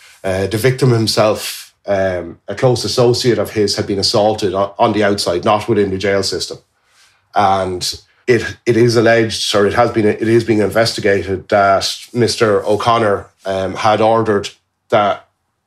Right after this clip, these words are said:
the person who carried out that assault, who himself had ended up in prison,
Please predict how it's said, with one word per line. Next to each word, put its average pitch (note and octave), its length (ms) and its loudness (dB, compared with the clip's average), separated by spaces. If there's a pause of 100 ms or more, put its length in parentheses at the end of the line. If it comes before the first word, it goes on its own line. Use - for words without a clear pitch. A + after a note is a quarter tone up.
(180)
the A2 80 0
person A#2+ 380 0
who A2+ 120 0
carried A2+ 320 2
out C3 220 2
that G#2+ 340 0
assault, F#2+ 560 0 (260)
who A2+ 240 2
himself B2+ 640 0 (760)
had A#2+ 160 0
ended A2 220 2
up A2 120 0
in F#2+ 100 -4
prison, G2+ 460 0